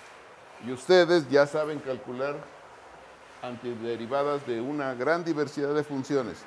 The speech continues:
Todas aquellas, cuando aprendieron a calcular su derivada, la leen al revés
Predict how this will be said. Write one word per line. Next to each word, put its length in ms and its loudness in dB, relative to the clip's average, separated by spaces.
Todas 320 2
aquellas, 420 -4
cuando 320 -6
aprendieron 480 -6
a 80 -4
calcular 460 -4
su 160 -8
derivada, 600 0
la 140 -4
leen 240 -8
al 140 -6
revés 540 -6